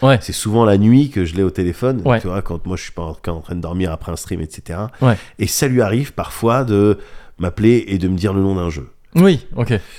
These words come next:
Speaker 1: Ouais.
Speaker 2: Des fois, honnêtement, c'est des jeux, ok, d'accord, j'ai vu, euh, j'ai regardé le trailer, bon, c'est pas, c'est pas mon truc.
Speaker 1: Ouais, ouais.
Speaker 2: Et d'autres fois, c'est les jeux sur lesquels on va passer tout l'été, tu vois.
Speaker 1: Ouais, ouais, ouais.
Speaker 2: Mais il a toujours ce truc-là de,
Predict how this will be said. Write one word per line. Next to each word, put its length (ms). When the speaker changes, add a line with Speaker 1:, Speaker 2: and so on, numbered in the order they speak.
Speaker 1:
Ouais. 160
Speaker 2:
Des 160
fois, 600
honnêtement, 720
c'est 220
des 160
jeux, 260
ok, 240
d'accord, 320
j'ai 140
vu, 440
euh, 260
j'ai 140
regardé 340
le 40
trailer, 340
bon, 160
c'est 160
pas, 160
c'est 120
pas 100
mon 140
truc. 140
Speaker 1:
Ouais, 120
ouais. 280
Speaker 2:
Et 180
d'autres 220
fois, 340
c'est 340
les 140
jeux 160
sur 180
lesquels 260
on 60
va 80
passer 300
tout 140
l'été, 280
tu 120
vois. 120
Speaker 1:
Ouais, 120
ouais, 220
ouais. 80
Speaker 2:
Mais 220
il 100
a 60
toujours 300
ce 100
truc-là 500
de, 320